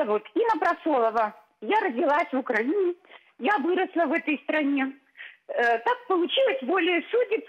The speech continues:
девятнадцать лет при Советском Союзе я уехала,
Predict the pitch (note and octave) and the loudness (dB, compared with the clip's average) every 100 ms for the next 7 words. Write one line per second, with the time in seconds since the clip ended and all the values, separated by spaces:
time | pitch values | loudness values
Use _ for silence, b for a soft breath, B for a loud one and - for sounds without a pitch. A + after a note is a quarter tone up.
0 | E4+ A3 C4+ D4+ - E4 C#4+ C4+ B3 C4 | -12 -6 -2 -2 0 0 0 -6 -4 0
1 | C4 - - B B - A3+ A3 F4 D#4+ | 0 -2 -16 B B -10 -8 -2 0 0
2 | - B3+ C#4+ C#4+ A#3+ B3+ G#3+ A#3 G#3 - | -2 -4 -2 -2 0 -2 0 -2 -2 -12
3 | A#3 A#3 A#3+ G#3 G3+ F#3+ G#3 G3+ G3+ | -2 0 0 0 0 0 0 2 0